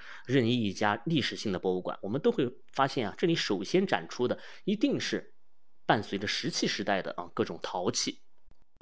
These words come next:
那比如说啊，大家熟知的国宝啊，人面网纹彩陶盆啊，那就是仰韶文化当中彩陶的这个代表作品啊，距今已经有六千年以上了。那其他的啊，像河姆渡文化呀、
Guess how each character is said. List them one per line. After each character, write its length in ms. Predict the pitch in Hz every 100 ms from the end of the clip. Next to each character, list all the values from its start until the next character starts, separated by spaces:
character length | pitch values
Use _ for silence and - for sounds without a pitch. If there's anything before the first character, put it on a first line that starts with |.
| - - - - -
那 120 | - 110
比 120 | 107
如 120 | 104
说 180 | 104 117
啊， 220 | 113 101
大 140 | 92 104
家 180 | 107
熟 240 | 104 - 123
知 160 | 139
的 80 | 123
国 200 | - 110
宝 260 | - 76 -
啊， 160 | 104 90
人 200 | 92 110
面 360 | 160 202 143 107
网 200 | 98 98
纹 180 | 101 123
彩 240 | - 95
陶 160 | 87 101
盆 260 | - 90 - -
啊， 140 | 95
那 100 | 95
就 120 | 92 92
是 180 | 98
仰 360 | 101 101 92 90
韶 160 | - 139
文 240 | 147 123
化 160 | 139 107
当 180 | 110
中 220 | 117 113 -
彩 340 | - - 98 92
陶 280 | - 92 104
的 200 | 170 - - - -
这 120 | 101
个 100 | 87
代 160 | - 98
表 140 | 82
作 120 | -
品 160 | - - - -
啊， 140 | 95 -
距 160 | 113
今 180 | 107 113
已 60 | 92
经 160 | 101
有 240 | 104 82 -
六 280 | 151 226 107
千 240 | - 104
年 160 | 95 95
以 80 | 82
上 200 | 98 87
了。 80 | - - - - - - - -
那 60 |
其 180 | 123 160
他 160 | 165 170
的 120 | 131
啊， 100 | 92
像 180 | - 98
河 280 | - 127
姆 180 | 160 117
渡 140 | 107 139
文 200 | 110 123
化 220 | 139
呀、 100 | 120